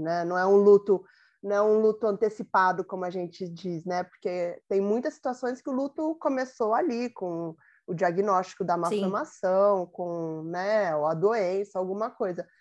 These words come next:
Speaker 1: Mas
Speaker 2: Sim.
Speaker 1: quando vem uma, um, o óbito, né, seja de bebê ou de qualquer pessoa,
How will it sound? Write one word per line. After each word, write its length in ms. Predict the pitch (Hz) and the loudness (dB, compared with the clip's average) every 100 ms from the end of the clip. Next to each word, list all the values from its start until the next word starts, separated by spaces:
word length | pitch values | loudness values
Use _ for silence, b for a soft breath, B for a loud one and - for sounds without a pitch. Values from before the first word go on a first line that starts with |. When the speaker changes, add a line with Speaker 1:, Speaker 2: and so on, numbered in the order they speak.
| b _ | b _
Speaker 1:
Mas 120 | 185 | -4
Speaker 2:
Sim. 140 | 190 190 | -2 2
Speaker 1:
quando 380 | 220 240 247 196 | 2 2 0 0
vem 360 | 202 202 190 | 0 2 0
uma, 460 | 175 175 180 170 165 - | -4 -6 -4 -4 -6 -8
um, 60 | 175 165 | -8 -8
o 180 | - 180 | -6 0
óbito, 540 | 185 180 165 175 - 165 | 4 4 4 -4 -14 -8
né, 180 | 175 170 | -8 -8
seja 440 | - 180 196 180 | -6 -2 0 0
de 240 | - 151 165 | -4 -6 0
bebê 480 | 175 180 160 180 | 2 2 4 4
ou 100 | 202 | 4
de 120 | 175 - | 2 -6
qualquer 360 | 185 180 185 | -8 -6 -10
pessoa, 560 | - - 208 240 247 | -12 -8 -2 0 0